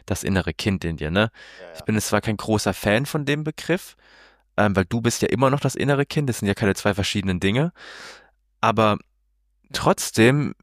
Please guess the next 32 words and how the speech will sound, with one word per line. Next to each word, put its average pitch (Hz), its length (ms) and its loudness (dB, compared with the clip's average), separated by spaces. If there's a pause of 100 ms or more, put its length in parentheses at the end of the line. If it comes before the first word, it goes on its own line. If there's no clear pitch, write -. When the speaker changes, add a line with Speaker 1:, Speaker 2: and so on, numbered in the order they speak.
(140)
Speaker 1:
ist 117 200 -2
es 113 140 -4
immer 143 180 2
noch, 139 120 2
dass - 280 -4 (100)
irgendwas 131 520 0
in 87 160 -4
dir 135 160 4
geschützt 127 400 2
werden 95 260 4
will, 92 120 2
irgendwas 107 280 0
Verletzliches, 107 840 0
was 92 160 -2
keine 95 240 0
Aufmerksamkeit 98 640 0
bekommen - 300 -2
hat, 90 120 0
keine 95 240 0
Liebe, 120 440 2 (920)
ähm, 107 380 2 (120)
und 110 160 0
dass 113 140 2
du 120 100 4
halt 110 100 6
jetzt - 180 0
mit 110 120 2
deinem 104 380 0 (600)
Unterbewusstsein 101 960 2
im 85 120 -2
Prinzip 95 360 -2
zusammenarbeitest 95 1200 0